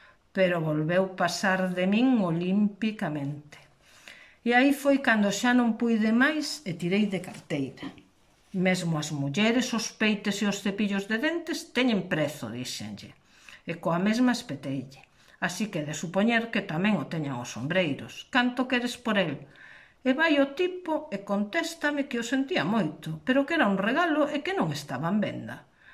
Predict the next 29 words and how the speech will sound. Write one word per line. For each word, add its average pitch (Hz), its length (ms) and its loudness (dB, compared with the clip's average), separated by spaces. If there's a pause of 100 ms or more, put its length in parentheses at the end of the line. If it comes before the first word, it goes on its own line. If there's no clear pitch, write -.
(180)
Cago 185 240 4
na 151 160 -6
tos, - 480 0 (160)
aquilo 208 320 4
fodeume, 160 800 0
que - 80 6
regalo 180 560 4
nin 151 160 0
que 139 160 -10
centellas. 123 800 -4 (600)
Co 185 80 -4
que 247 160 2
eu 254 80 4
estaba 233 320 2
disposto 226 480 -2
a 214 80 2
chegar 220 320 2
a 226 60 -2
ofrecerlle, 233 760 0
a 170 80 -2
mañá 180 320 0
seguinte 247 640 0
podería 196 480 0
mercar 226 480 0
catro 247 320 0
ou 196 80 2
cinco 247 480 0
como 147 320 -4
el, 156 240 -4